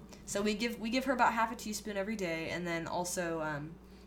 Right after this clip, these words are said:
every time after I give her a bath, I rub it into her, uh, her skin, um, especially on the spots where she's bald, just to make sure her skin is extra moisturized, 'cause it does get a little bit dry.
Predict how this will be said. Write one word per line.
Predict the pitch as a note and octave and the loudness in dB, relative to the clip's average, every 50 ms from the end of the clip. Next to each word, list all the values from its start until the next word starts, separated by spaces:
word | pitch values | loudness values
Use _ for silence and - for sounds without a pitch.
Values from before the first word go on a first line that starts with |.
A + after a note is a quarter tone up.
| - - | 0 2
every | G#3+ G#3+ A3 G#3+ | 4 4 4 4
time | A3+ A3 F#3+ | 2 4 4
after | F3+ F3+ - F#3+ | 4 4 4 2
I | F#3 | 0
give | F#3 F3+ E3+ E3 | 2 0 -2 -4
her | F3 F3+ E3 | -2 -2 -2
a | D#3+ | 0
bath, | - D#3 C#3+ C#3+ D#3 E3 - | 2 2 2 2 2 0 -2
I | - D3 D#3 | -4 -4 -2
rub | D#3 D#3 D3+ D3 D3 | -2 -2 -2 -2 -2
it | D3 - | -4 -4
into | D#3 D#3 D#3+ D#3+ - E3+ | -4 -6 -4 -6 -6 -6
her, | D#3 D#3 D3+ D3 C#3+ - - | -6 -6 -6 -6 -6 -4 -6
uh, | B1+ C2 - D#3 | -6 -6 -6 -6
her | D3+ F3 E3+ | -6 -4 -4
skin, | D#3 - - F3 E3 D#3 D#3 D#3+ E3 E3+ - - - - - - - - - - | -4 -2 -2 -2 -2 -2 -4 -6 -6 -8 -10 -16 -18 -18 -18 -18 -18 -18 -14 -8
um, | - D#3 C#3+ B2+ B2 | -4 -4 -4 -2 -2
especially | - E3+ - G#3 F#3+ F#3 - - F3+ F3+ E3+ | -2 2 6 6 6 6 6 2 0 0 0
on | D#3+ D#3 | 0 0
the | D#3 D3+ D3 C#3+ | -2 -4 -4 -4
spots | - - - D#3+ D3+ D3+ - | -6 -2 0 0 0 0 -2
where | E3 D#3+ | -4 -6
she's | E3 - F3 F3 | -4 -2 -4 -2
bald, | - D#3 C#3+ C#3 D3 D3 | 0 0 0 2 0 0
just | - E3+ E3+ - - | -2 -4 -4 -4 -4
to | D#3 D3 - - - | -6 -8 -10 -12 -10
make | - E3+ E3 D#3+ | -8 -8 -2 -2
sure | - - E3+ | -2 -2 -2
her | E3 D#3 D#3 | -6 -6 -6
skin | - - E3 D3 C#3+ | -6 -6 -6 -6 -6
is | D3+ D3 D3+ | -6 -4 -6
extra | C#3+ - - - D#3+ D3+ | -6 -6 -8 -8 -6 -6
moisturized, | D3 C#3+ C#3+ D3 - - D3+ D#3 D3 C#3+ C#3 C#3 C#3 D3+ D3 - - | -6 -4 -4 -6 -6 -6 -4 -4 -2 -2 -2 -2 -4 -6 -6 -8 -8
'cause | - D3+ D3+ D3+ | -8 -10 -10 -10
it | - | -8
does | - F3 E3 - | -6 -6 -6 -6
get | - D#3 C#3 | -6 -6 -6
a | B2 | -6
little | A#2+ B2 | -8 -10
bit | - - - - | -10 -10 -10 -10
dry. | - - - - - - - - | -8 -8 -8 -8 -8 -8 -10 -10